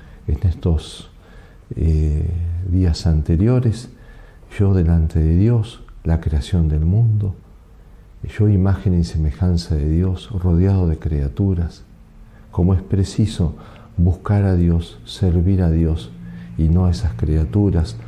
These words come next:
o dejarme esclavizar por ellas. Pido algo específico para esta meditación que voy a hacer.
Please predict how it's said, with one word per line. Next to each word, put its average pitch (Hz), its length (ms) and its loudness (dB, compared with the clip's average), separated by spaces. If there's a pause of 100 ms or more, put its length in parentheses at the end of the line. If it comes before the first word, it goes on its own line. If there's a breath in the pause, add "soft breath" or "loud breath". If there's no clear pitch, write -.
(220 loud breath)
o 85 80 0
dejarme 85 480 0
esclavizar 80 800 0 (560 loud breath)
por 82 180 2
ellas. - 540 -4 (1120 loud breath)
Pido 117 380 2 (840)
algo 110 240 2
específico 104 840 -2
para 87 180 2
esta 87 200 -2
meditación 82 760 0
que 82 140 -2
voy 78 260 0
a 71 80 -2
hacer. - 300 -6